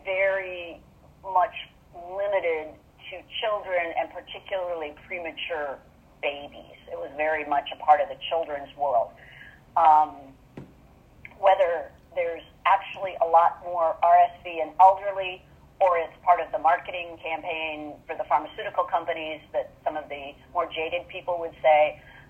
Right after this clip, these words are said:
um, it remains to be seen. But it, it's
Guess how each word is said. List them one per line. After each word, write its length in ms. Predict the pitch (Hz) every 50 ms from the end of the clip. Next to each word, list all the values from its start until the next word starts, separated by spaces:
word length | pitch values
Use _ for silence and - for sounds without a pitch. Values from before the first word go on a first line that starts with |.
| - -
um, 480 | 160 151 147 139 139 139 135 139 135 - - _ - - - - - - - - - 214
it 100 | 202 190
remains 400 | 202 185 180 175 165 165 165 147 - -
to 60 | 143
be 160 | 139 139 135 - -
seen. 200 | 151 135 131 - - - - - - -
But 100 | - 175
it, 160 | 180 175 - - -
it's 180 | 196 - -